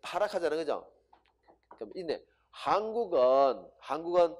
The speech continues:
수출 가격이 어떻게 된다고? 수출 가격이 한 오 퍼센트 정도 이렇게 싸게 수출해야 돼. 왜? 아, 통화치가 떨어지니까. 자, 보세요, 여러분.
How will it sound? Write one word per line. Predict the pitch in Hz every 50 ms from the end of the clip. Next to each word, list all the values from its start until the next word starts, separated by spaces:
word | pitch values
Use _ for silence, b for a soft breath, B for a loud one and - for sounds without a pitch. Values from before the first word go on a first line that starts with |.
| - - - - - - _ _ _ _ _ _ _ _ _ _ _ _ _ _ _ _ _ _ _ _ _ _ _ _ -
수출 | - - 233 220 - 233 185 160
가격이 | 135 123 131 135 147 135 135
어떻게 | 143 143 - 165
된다고? | 143 127 123 131 151 175 220 - - _ _ _
수출 | _ - - - - 180
가격이 | 156 147 139 151 151 151 - b b b b
한 | b - 156 143
오 | - 98 117 147 160 - -
퍼센트 | - 208 202 196 180 170
정도 | 160 151 143
이렇게 | 135 143 123 123 113 104 - - _ _ - _ _ _ _ _ _ _ - - _ _ _ _ _ _ _ _ _ _ _ _ _ _ _ _ _ _ _ _ _ _ _ _ _ _ _ _ _ _ _ _ _ _ _ _ _
싸게 | _ - - 233 233 240 226
수출해야 | 220 - - - - 156 139 117 107
돼. | 104 95 92 95 - _
왜? | - 131 123
아, | 113 113 131
통화치가 | - - - 156 160 156 151 143 -
떨어지니까. | 214 190 185 147 143 123 113 101 92 101 95 87 _ _ _ _ _ _ _ _ _ _ _ _ _ _ _ _ _ _ _ _ _ _ _ _ _ _ _ _ _ _ _ _
자, | 92 95
보세요, | - - 127 123
여러분. | 120 101 107 127 147 -